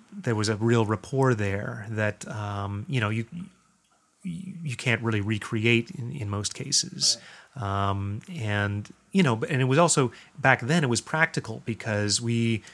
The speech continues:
Speaker 1: we were touring around the world, and we were literally, like,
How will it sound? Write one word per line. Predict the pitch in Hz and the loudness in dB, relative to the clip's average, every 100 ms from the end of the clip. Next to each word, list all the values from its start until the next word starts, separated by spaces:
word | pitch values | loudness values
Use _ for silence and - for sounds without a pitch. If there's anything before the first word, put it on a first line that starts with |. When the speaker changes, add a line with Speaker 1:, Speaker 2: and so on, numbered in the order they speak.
| - | -6
Speaker 1:
we | 127 | -2
were | 113 | -2
touring | - 147 156 139 | -2 0 2 2
around | 120 110 | 2 2
the | 104 | 2
world, | 107 139 113 101 101 | 0 2 2 0 -2
and | - 107 | -6 -4
we | |
were | 107 | -4
literally, | 107 127 139 117 107 | -2 -2 0 0 -2
like, | 101 104 104 | -2 -2 -4